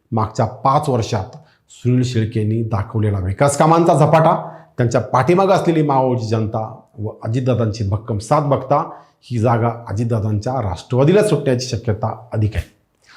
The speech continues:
अशा वेळी बाळा बेगडे यांना तलवार म्यान करण्याशिवाय पर्याय उरणार नाही असं बोललं जात आहे. दुसरीकडे बापू बेगडे शरद पवारांची तुतारी हातात घेऊन मैदानात उतरण्याची चिन्ह आहेत.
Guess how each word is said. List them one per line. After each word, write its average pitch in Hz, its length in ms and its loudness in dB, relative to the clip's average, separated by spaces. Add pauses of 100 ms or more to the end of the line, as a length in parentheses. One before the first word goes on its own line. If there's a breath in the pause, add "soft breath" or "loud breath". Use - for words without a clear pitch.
(220 loud breath)
अशा 185 240 6
वेळी 254 160 4
बाळा 226 360 6
बेगडे 170 200 4
यांना 170 200 4
तलवार 151 320 4
म्यान 139 240 2
करण्याशिवाय 143 480 0
पर्याय 123 340 2
उरणार 143 240 2
नाही 147 200 0 (120)
असं 120 280 -4
बोललं 117 220 2
जात 104 240 0
आहे. 113 100 -10 (400 soft breath)
दुसरीकडे 123 340 0
बापू 156 300 0
बेगडे 131 360 2
शरद 120 240 -4
पवारांची 107 500 -6
तुतारी 117 320 -6
हातात 101 240 -4
घेऊन 104 260 -6
मैदानात 101 500 -4
उतरण्याची 95 500 -8
चिन्ह 120 320 2
आहेत. 98 140 -6